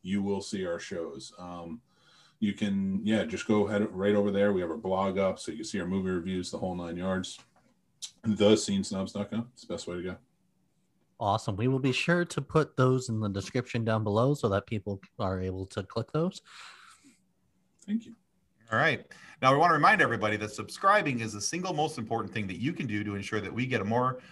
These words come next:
Speaker 3: amazing guests like Mick here and funny moments for you to listen to.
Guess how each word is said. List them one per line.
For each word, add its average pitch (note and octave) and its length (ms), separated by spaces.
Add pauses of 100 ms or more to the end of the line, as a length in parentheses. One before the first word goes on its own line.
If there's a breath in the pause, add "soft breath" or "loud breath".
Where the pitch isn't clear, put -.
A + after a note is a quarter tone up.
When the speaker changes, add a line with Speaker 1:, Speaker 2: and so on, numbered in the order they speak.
(120)
Speaker 3:
amazing D3 380
guests C#3 340 (320)
like B2+ 240
Mick G#3+ 240
here A#2 380 (420 loud breath)
and D3+ 340
funny F#3 280
moments C3+ 340
for - 100
you A#2+ 120
to C#3 100
listen D3 300
to. F#2 260